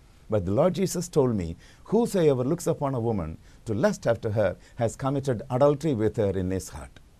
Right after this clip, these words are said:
When these words came into my heart, I humbled myself. I began to cry to God. I was a hectic movie goer. I w-, used to go there just for lust. But when Jesus came into my heart,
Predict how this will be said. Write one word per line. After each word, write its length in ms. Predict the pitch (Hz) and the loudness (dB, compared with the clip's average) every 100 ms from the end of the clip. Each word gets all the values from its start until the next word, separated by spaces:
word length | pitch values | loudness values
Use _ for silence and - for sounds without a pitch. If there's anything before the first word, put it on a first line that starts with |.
| - - - - - - - | -20 -20 -20 -20 -20 -20 -6
When 280 | 113 151 135 | 0 2 6
these 200 | 190 - | 4 6
words 260 | 165 196 | 4 2
came 280 | - 202 175 | 4 6 6
into 160 | 156 147 | 6 4
my 160 | 156 | 2
heart, 260 | 147 277 - - - - | 0 -2 -4 -8 -20 -2
I 120 | - | 2
humbled 500 | 226 - - 277 175 | 2 2 0 2 2
myself. 420 | 147 147 - 151 175 - - - | 2 0 0 0 -2 -8 -16 4
I 160 | 139 | 4
began 320 | 143 135 254 | 6 2 0
to 100 | 160 | -4
cry 260 | 117 120 131 | 0 2 2
to 200 | 131 123 | 2 0
God. 300 | 117 104 98 - - - - | 4 4 2 -8 -20 -20 -8
I 120 | - 190 | -2 0
was 200 | 170 - | 0 0
a 60 | |
hectic 340 | 165 170 - 165 | 2 2 2 2
movie 320 | 143 220 175 | 2 2 2
goer. 340 | 120 113 110 107 | 4 4 4 2
I 140 | 127 | 2
w-, 140 | 123 131 | 0 0
used 200 | 147 143 | -2 0
to 80 | 147 | 0
go 160 | 175 | 0
there 140 | 175 180 | 0 2
just 260 | 165 156 | 0 0
for 160 | - 180 | -2 0
lust. 440 | 170 175 - - - - - - - - - - | 4 2 0 -14 -20 -20 -20 -20 -20 -20 -20 -8
But 140 | 92 | -6
when 200 | 82 90 | -2 -2
Jesus 380 | 82 202 - 180 | 0 -2 -2 -6
came 240 | - 139 123 | -4 -2 -2
into 160 | 107 | -4
my 140 | 107 98 | -4 -4
heart, 340 | 90 98 87 | -4 -2 -4